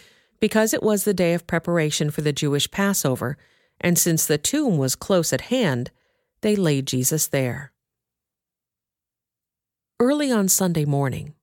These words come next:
while it was still dark, Mary Magdalene came to the tomb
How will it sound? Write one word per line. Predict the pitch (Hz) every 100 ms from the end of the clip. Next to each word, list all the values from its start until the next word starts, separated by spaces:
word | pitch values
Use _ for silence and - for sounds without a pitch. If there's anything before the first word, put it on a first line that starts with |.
| _ _ _ _ _
while | 151 151 135
it | 127
was | 139
still | - 151
dark, | 135 147 131 131 - _ _ _ _ _ _ -
Mary | 185 180 180
Magdalene | 185 202 202 156 135 135
came | - 214 202
to | 147
the | 131
tomb | - 185 143 131